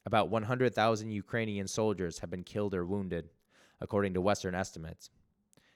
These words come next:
Ukraine has not revealed how large a force it will commit to the counteroffensive. Ukraine is seen as planning to drive a wedge through Russian-occupied territory along the southern coasts of the Black and Azov Seas near Crimea,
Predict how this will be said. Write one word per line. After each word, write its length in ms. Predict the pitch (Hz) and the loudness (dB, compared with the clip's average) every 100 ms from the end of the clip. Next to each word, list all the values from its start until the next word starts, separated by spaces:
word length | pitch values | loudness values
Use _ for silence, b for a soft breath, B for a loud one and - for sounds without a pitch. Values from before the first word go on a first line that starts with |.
| b | b
Ukraine 380 | - - 135 139 | -8 0 2 2
has 180 | 123 104 | 0 2
not 240 | 117 117 | 2 2
revealed 400 | 113 107 110 107 | 2 0 2 0
how 140 | 92 95 | 0 2
large 320 | 101 101 98 | 4 2 0
a 20 | |
force 380 | - 113 110 - - | -2 0 0 -2 -6
it 40 | |
will 140 | 90 87 | -4 -4
commit 320 | 98 98 - | -6 -6 -6
to 80 | 92 | -8
the 100 | 90 | -8
counteroffensive. 800 | 98 95 80 - 85 78 82 - _ _ b b b b b | -6 -6 -6 -8 -10 -10 -14 -16 _ _ b b b b b
Ukraine 400 | 90 - 123 131 | -6 2 2 2
is 140 | 120 - | 0 -2
seen 240 | 104 95 | -4 -4
as 120 | 87 | -6
planning 380 | - 110 104 101 | -4 -2 -2 -4
to 80 | 95 | -4
drive 260 | 101 98 | 2 4
a 60 | 95 | 2
wedge 360 | 87 107 98 - | 2 0 0 -6
through 160 | 92 | -4
Russian-occupied 840 | 90 98 104 92 92 90 98 85 | 0 0 0 -4 -6 -8 -6 -6
territory 640 | - 101 92 - 82 80 80 - | -2 -2 -2 -4 -6 -6 -8 -6
along 240 | 101 98 | -4 -4
the 60 | 90 | -6
southern 340 | - 113 110 | -2 0 0
coasts 460 | 98 117 107 - - - | 0 0 0 -2 -12 -14
of 80 | 95 | -10
the 80 | |
Black 380 | 87 101 101 - | -2 4 4 2
and 120 | 92 | -8
Azov 400 | - 98 90 87 | -4 -2 0 -2
Seas 520 | - - 101 87 - - b b | -4 -6 -6 -6 -10 -18 b b
near 140 | 92 92 | -4 -4
Crimea, 640 | - 85 87 98 92 80 | -2 -2 -2 -4 -4 -6